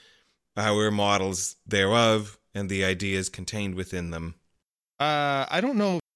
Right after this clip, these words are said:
Speaker 2: I would say they're just instrumentalists. I think that just they're, they're, uh, applicationists or something like that. They're, they're concerned with kind of the, any consistency an idea might have with external things external to it or whatever.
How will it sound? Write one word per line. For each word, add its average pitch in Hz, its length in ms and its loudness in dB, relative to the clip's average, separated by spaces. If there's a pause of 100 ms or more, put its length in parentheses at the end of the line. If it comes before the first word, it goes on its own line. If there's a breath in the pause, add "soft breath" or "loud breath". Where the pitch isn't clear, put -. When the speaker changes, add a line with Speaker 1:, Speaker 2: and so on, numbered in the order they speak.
(260)
Speaker 2:
I 139 100 -2
would 147 160 -6
say 160 140 -2
they're 135 160 -4
just 131 260 -8
instrumentalists. 120 880 -6
I 120 80 -4
think 135 200 -4
that 117 140 -6
just - 240 -8 (480)
they're, 110 380 -6 (800)
they're, 117 500 -6
uh, 110 240 -8
applicationists 110 1300 -6
or 95 80 -14
something 90 420 -10
like 82 220 -20
that. 73 160 -20 (120)
They're, 123 200 -6
they're 120 240 -8
concerned 123 840 -2
with 110 440 -8 (280)
kind 117 200 -4
of 95 100 -8
the, 98 240 -6
any 117 220 -4
consistency 117 760 -6
an 107 100 -4
idea 107 400 -6
might 101 240 -6
have 101 440 -10
with 101 240 -12
external 104 720 -8
things 127 280 -4
external 104 440 -8
to 107 220 -12
it 82 140 -12
or 69 100 -20
whatever. 71 220 -20